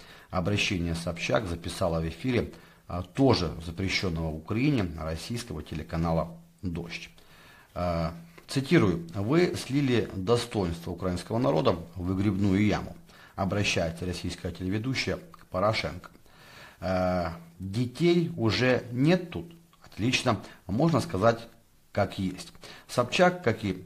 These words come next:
э, все её дружки, эти полоумные русские либералы, со своими, э, их,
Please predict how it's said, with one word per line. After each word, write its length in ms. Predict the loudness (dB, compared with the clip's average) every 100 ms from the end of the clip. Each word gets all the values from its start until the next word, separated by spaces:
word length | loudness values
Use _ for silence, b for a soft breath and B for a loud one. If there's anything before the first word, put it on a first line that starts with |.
| -10
э, 460 | -4 -2 0 -2 -6 -14 -16
все 240 | -8 2 4
её 320 | 4 2 -2 -4
дружки, 600 | -2 -2 -2 -2 -2 B B -8
эти 240 | -4 -4
полоумные 840 | -6 0 4 4 2 0 0 -2 0
русские 520 | 0 -2 -2 -2 -2 -2
либералы, 560 | -2 0 4 6 6 0 B B -6
со 220 | 2 2
своими, 640 | 4 2 4 4 4 2 -8 -20 _ _
э, 600 | -18 -10 -6 -2 -2 -4 -6
их, 340 | -2 -2 -2